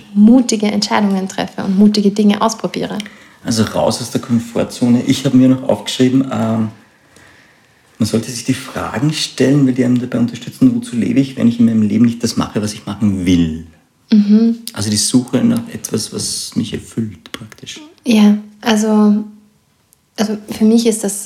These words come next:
Speaker 1: so, ja. Also
Speaker 2: Mhm.
Speaker 1: für mich ist einfach so die Definition von Erfolg, also es gibt für mich nur eine einzige Definition von einem erfolgreichen Leben und das ist, genau das Leben zu führen, was ich möchte. Und nicht, was meine Eltern für mich wollten, nicht, was meine Freundinnen mir vorleben, nicht, was ich auf Instagram sehe,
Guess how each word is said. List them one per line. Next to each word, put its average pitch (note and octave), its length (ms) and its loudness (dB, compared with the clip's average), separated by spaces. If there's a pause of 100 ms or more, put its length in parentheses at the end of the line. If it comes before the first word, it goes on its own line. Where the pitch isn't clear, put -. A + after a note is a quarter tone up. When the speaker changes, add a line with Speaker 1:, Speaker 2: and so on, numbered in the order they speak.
(100)
Speaker 1:
so, G#3 420 -2 (180)
ja. G3+ 340 -4
Also G#3 200 0
Speaker 2:
Mhm. - 40 -4
Speaker 1:
für - 120 -2
mich G#3+ 140 4
ist G#3 120 -6
einfach G3 240 -6
so - 140 -6
die G3+ 120 -6
Definition G#3 680 0
von G3 180 -4
Erfolg, F#3+ 680 -2 (760)
also G#3 140 0
es G#3 60 0
gibt G#3 160 -2
für G#3 80 2
mich F#3+ 120 2
nur G3+ 100 2
eine F#3+ 160 0
einzige F#3+ 300 0
Definition F#3+ 520 -2
von F#3+ 200 -4
einem F#3+ 180 -2
erfolgreichen F#3+ 580 -4
Leben G#3+ 380 2 (260)
und G3 180 0
das F#3+ 260 0
ist, G#3+ 400 -2 (220)
genau G3 380 4
das G#3 220 0
Leben G#3 520 2
zu - 100 -8
führen, G#3+ 400 4
was F#3+ 160 -4
ich - 320 -4
möchte. F#3 500 -2 (440)
Und G#3+ 160 6
nicht, A3 280 4
was G3+ 120 -6
meine G3 200 -4
Eltern G#3 320 -2
für A#3 160 -2
mich A#3 200 2
wollten, A3 380 0
nicht, A3 200 2
was G#3 100 -6
meine G3+ 240 -4
Freundinnen A3+ 580 2
mir A3+ 100 2
vorleben, A3 520 2
nicht, G#3+ 220 4
was G3+ 80 -2
ich G3+ 140 -2
auf G3 100 -8
Instagram A3 460 0
sehe, G#3+ 380 2